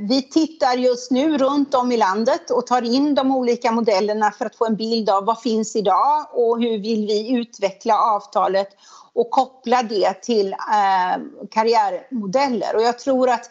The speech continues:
det vi behöver utveckla och som jag tror är väldigt tydligt,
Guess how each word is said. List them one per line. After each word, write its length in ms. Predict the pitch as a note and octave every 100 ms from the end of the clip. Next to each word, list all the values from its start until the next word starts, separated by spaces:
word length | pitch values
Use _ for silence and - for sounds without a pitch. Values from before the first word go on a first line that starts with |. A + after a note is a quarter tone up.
| - - _
det 120 | - A#3
vi 140 | A#3+
behöver 540 | A3+ F#3+ B3+ E4+ D#4
utveckla 1000 | D4+ C#4+ A#3 - C#4+ - - G3+ - F3 -
och 140 | G#3+
som 140 | A3 A3
jag 120 | G#3+
tror 280 | A#3 G#3+ G#3+
är 120 | G#3
väldigt 420 | A#3 A3 F#3+ -
tydligt, 600 | B3 A3+ F3+ A#3 A#3+ -